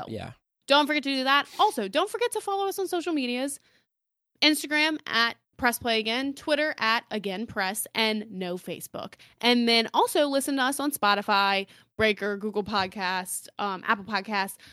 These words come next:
Speaker 1: Subscribe to us. Leave us a comment on YouTube, on Apple Podcasts. Leave us five stars.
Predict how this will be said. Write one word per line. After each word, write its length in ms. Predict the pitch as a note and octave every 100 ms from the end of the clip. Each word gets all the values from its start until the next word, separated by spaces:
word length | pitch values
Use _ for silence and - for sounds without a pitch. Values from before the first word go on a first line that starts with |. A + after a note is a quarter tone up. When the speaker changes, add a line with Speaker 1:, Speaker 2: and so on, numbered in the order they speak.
| - _
Speaker 1:
Subscribe 680 | - C#4 - D#4+ F#4 F#4+ C#4
to 80 | B3+
us. 400 | A2+ - - - _ _ _
Leave 260 | C4 F#4 F#4+
us 120 | F4+
a 80 | D#4
comment 380 | C4 A3+ F#3+ - - - - _ -
on 220 | A3 A#3+
YouTube, 540 | D4+ E4 - E4 D#4+ C#4+ _ -
on 180 | G#3 G3
Apple 280 | F#3+ - -
Podcasts. 640 | C4 C#4 C#4 C#4+ C#4+ C#4+
Leave 320 | A3+ G#3+ C4+ C4+
us 140 | -
five 240 | B3+ A#3+ -
stars. 500 | C#4 C4+ C#4+ C#4+